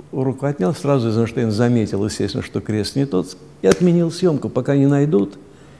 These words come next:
сдашь сначала мелочь, потом снимешь штаны, и тебя высекут.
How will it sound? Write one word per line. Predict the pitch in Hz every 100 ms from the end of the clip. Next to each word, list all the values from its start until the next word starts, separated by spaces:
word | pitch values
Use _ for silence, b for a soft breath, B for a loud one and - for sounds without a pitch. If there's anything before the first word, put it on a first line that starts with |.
| B B - 117 117 - -
сдашь | 110 117 165 131 - -
сначала | - 123 117 139 120 101 92 -
мелочь, | 120 170 214 135 - - B B B
потом | 101 - 175
снимешь | - 120 127 131 -
штаны, | - 139 143 104
и | - 101
тебя | 104 101 143
высекут. | 120 107 - - -